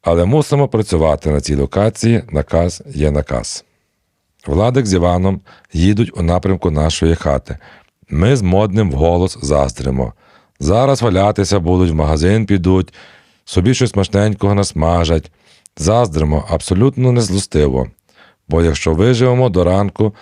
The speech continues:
то і нас так змінять. І ми підемо в магазин, і ми щось смачненького насмажимо. Ну а наразі облаштовуємося.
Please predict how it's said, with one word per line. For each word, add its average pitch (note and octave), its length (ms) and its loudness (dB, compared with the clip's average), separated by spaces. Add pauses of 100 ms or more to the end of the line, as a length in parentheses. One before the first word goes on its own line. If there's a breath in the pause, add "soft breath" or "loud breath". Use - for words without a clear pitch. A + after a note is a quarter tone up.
(260 loud breath)
то E2+ 160 0
і E2 60 0
нас G2 300 0
так F2 260 0
змінять. C#2+ 560 -2 (400 loud breath)
І E2 80 0
ми A2+ 200 2
підемо F2 420 0
в E2+ 40 0
магазин, D#2+ 640 0
і E2 100 -2
ми A#2 260 2
щось B2 280 -2
смачненького F2+ 760 0
насмажимо. C2+ 760 -2 (760 loud breath)
Ну G2+ 180 2
а D3 120 0
наразі A#2+ 480 2
облаштовуємося. D2+ 1120 0